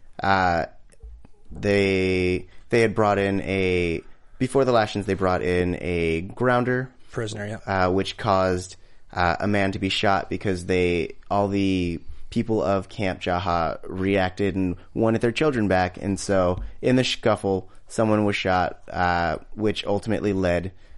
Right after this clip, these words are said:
Speaker 1: uh, Kane to believe that he needed to do the, the lashings.
Speaker 2: Right.
Speaker 1: Uh, after the lashings and after he starts to interrogate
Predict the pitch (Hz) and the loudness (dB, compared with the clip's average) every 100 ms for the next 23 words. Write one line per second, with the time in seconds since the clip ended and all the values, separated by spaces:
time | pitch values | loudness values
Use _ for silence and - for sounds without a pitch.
0 | - - 85 80 78 - - 107 90 87 | -6 0 2 4 2 -2 -4 -2 0 0
1 | 87 - 85 82 80 85 - - - - | -4 -2 0 2 0 -2 -10 -20 -20 -20
2 | - - 101 95 92 85 87 - 92 85 | -16 -6 -2 2 2 2 0 -2 -2 -2
3 | 80 - - 87 76 76 92 90 69 - | -4 -8 -6 -4 -4 -6 -2 -2 -2 -6
4 | 55 - - 113 - - - 87 87 - | -12 -12 -4 -2 -2 -8 0 2 2 2
5 | - 127 139 123 117 107 - 104 101 92 | 0 0 2 2 4 2 0 -4 -2 0
6 | 98 98 98 107 95 90 - - - 98 | 0 -2 -2 0 0 0 -2 -8 -4 -2
7 | 95 - 80 98 92 92 87 87 87 | 0 -2 -4 0 0 2 2 2 0